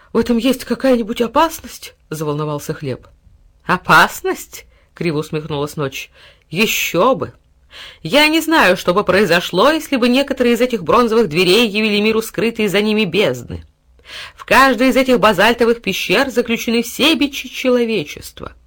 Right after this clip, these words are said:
Напасти и моровые язвы, все болезни и ужасы, кошмары и преступления, все катастрофы и чудовищные тайны, которые омрачают жизнь человека с начала времён. Мне стоило огромных трудов, чтобы при помощи судьбы поймать их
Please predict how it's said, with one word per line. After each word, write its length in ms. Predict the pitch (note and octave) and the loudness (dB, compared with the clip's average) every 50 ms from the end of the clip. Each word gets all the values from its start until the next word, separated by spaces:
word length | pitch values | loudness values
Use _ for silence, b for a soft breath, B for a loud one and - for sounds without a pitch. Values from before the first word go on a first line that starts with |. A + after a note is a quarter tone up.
| _ _ _ _ _ _ B B B B B B | _ _ _ _ _ _ B B B B B B
Напасти 680 | D#3 E3 G3 G3+ - F#3 F#3+ G#3 A#3+ A#3 - - - A#3+ | -2 0 0 0 4 4 4 4 4 2 -4 -8 -2 0
и 60 | A#3 | 0
моровые 500 | G#3+ G#3 G#3+ G#3 G3+ G#3 G3+ G3+ F#3+ F3+ | 2 4 2 2 2 2 2 2 2 0
язвы, 580 | E3 C#3 D#3 D#3 F3 F#3+ F#3+ E3 F3 F#3+ G#3+ - B B B B B B | 2 2 2 2 2 2 0 -6 -10 -12 -12 -14 B B B B B B
все 220 | - - G3 A#3+ | -4 0 2 4
болезни 560 | A#3+ B3 A#3+ A#3 B3 C#4 C#4+ C4+ C#4 C#4 C4 | 4 4 4 6 4 4 2 0 0 2 2
и 40 | B3 | 4
ужасы, 640 | A#3 A3+ A#3+ C4+ D#4 C#4+ G3+ F3+ - - - C#3 - | 4 2 2 0 0 -2 -4 -6 -8 -8 -8 -6 -2
кошмары 600 | - D#3+ E3+ - - E3 E3+ F3 A3 A3+ A3+ A#3 | -2 -2 -2 -2 -2 2 4 6 6 6 4 2
и 40 | A3+ | 0
преступления, 1000 | - G#3 A3+ - - - F3+ - F3 E3 F#3+ C4 C#4 B3 F3 C3+ A2+ G2+ G2 B B B B B B | -2 -4 -6 -6 -4 -6 -4 -2 0 0 0 0 0 0 -2 -4 -6 -6 -8 B B B B B B
все 280 | - - - - A#3+ C4+ | -16 -6 0 2 2 2
катастрофы 760 | C4 B3+ B3 A#3+ A#3 - - F3+ F#3+ C4 D4+ D4 - B3 A3 | 2 2 0 0 -2 -2 0 2 4 4 4 4 2 -2 -4
и 40 | A3 | -4
чудовищные 640 | - - G#3+ E3 G3 G#3+ G#3 G#3 - - F#3+ G#3 G#3+ | -2 -4 -2 0 0 0 -2 -4 -6 -4 -2 -4 -2
тайны, 380 | - - F3+ A3 A#3+ A#3 A#3+ A#3 | 0 2 2 4 4 2 2 0
которые 300 | - A3 A#3 A3 A3 G#3+ | -2 -2 0 2 2 2
омрачают 540 | G#3 G3+ G3+ G#3+ - - A3+ G#3+ A3 F#3 | 2 2 0 0 0 0 0 0 0 0
жизнь 380 | D#3+ E3 G3+ A#3 A3 F#3 G3 G3+ | -2 -2 -2 -2 -2 -2 -4 -6
человека 500 | - - F#3+ F#3 F3+ F3 G#3+ - - F#3+ | -4 -2 0 0 2 2 0 -2 -2 -8
с 80 | - - | -6 -6
начала 400 | F#3 E3 - - F3+ F#3+ F#3 F3 | -6 -6 -2 0 2 2 2 0
времён. 520 | E3+ F3+ F3 E3+ E3+ D3+ A#2 - - - - _ _ _ - | 0 -2 -2 -2 -2 -2 -4 -4 -8 -14 -18 _ _ _ -10
Мне 220 | - D#3+ F#3 A#3+ A3+ | -6 0 0 0 0
стоило 480 | - - - C4 C#4 C4+ C4 C4 B3+ | 0 0 0 2 2 2 2 2 0
огромных 520 | B3+ G3+ G3 G#3 A3+ C4 D4 D#4+ D#4+ D#4 - | 0 0 0 0 0 -2 -2 -4 -10 -12 -10
трудов, 580 | - E4 D#4+ C4+ D4+ D4+ B3+ C#3+ A2+ - - - | -8 -6 -6 -2 0 0 0 0 0 -4 -8 -14
чтобы 300 | - - D#3+ D#3 E3 E3+ | -10 -6 -4 -4 -4 -4
при 100 | E3 E3 | -4 -4
помощи 380 | E3 F3+ F#3+ G3 G3 - - | -2 -2 -2 -2 -4 -6 -6
судьбы 380 | G3+ - G3+ F3+ D3+ - F#3 F#3 | -6 -6 -6 -6 -4 -4 -4 -2
поймать 640 | - F3+ E3+ E3+ D#3+ D#3 D#3 F3 A#3 C4 B3+ C4 - | 2 2 4 4 4 2 0 0 0 -2 -4 -6 -8
их 180 | B2+ - - | -10 -10 -10